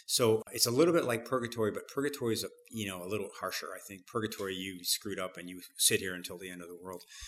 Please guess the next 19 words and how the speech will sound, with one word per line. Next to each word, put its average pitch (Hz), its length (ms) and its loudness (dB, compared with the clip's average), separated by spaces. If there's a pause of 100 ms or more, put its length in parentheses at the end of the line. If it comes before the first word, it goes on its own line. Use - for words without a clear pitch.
(160)
But - 180 2
the 104 60 -6
Bardo 117 380 6
is 104 140 2
a, 101 60 -2 (160)
a - 20 -2
little 117 200 0
more, 101 440 -2
um, 87 420 -6
as 104 100 2
I 120 120 6
understand 92 520 0
it, 87 100 -6 (380)
it's 123 160 4
a 113 60 0
little 131 200 4
bit 135 180 2
dependent 110 420 2
on 95 320 0